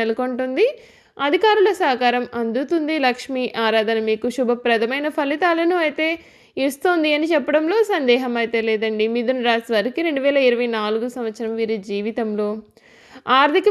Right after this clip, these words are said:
విషయాల్లో కూడా అనుకూలంగానే ఉండబోతోంది. ఈ రాశి వారికి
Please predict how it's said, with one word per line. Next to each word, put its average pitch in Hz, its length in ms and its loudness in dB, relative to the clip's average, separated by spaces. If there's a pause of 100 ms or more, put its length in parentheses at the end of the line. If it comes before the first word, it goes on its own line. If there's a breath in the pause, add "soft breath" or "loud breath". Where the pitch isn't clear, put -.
విషయాల్లో 320 460 2 (100)
కూడా 262 180 2 (240)
అనుకూలంగానే 226 720 0 (140)
ఉండబోతోంది. 220 720 0 (720 soft breath)
ఈ 349 80 6 (120)
రాశి 359 260 2
వారికి 339 260 0